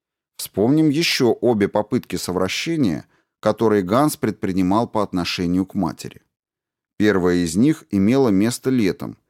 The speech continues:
вторая непосредственно перед появлением боязни улицы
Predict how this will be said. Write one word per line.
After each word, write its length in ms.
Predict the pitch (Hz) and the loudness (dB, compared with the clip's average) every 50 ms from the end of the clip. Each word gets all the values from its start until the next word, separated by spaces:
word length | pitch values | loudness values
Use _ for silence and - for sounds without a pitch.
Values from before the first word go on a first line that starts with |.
| _ _ _ _ _ _ | _ _ _ _ _ _
вторая 460 | _ - - 92 92 110 135 160 160 151 | _ -4 -2 0 2 2 2 2 4 2
непосредственно 920 | 139 123 - - 101 95 - - 101 123 139 127 - - 139 131 131 123 | 2 0 0 -2 -4 -6 -4 -4 0 0 0 -2 -2 -4 -2 0 0 0
перед 300 | 104 - 104 98 98 - - | -2 -4 -4 -4 -4 -4 0
появлением 760 | 101 98 92 87 87 90 101 113 120 123 120 117 117 107 87 | 0 0 2 2 0 -2 -2 0 0 2 2 2 2 0 0
боязни 640 | 90 87 87 80 92 104 110 107 104 107 104 - - | 0 -2 0 0 0 0 0 0 0 -2 -2 -2 -2
улицы 560 | - 123 123 104 80 71 - - - 53 | -2 -2 0 0 -2 -4 -6 -10 -10 -10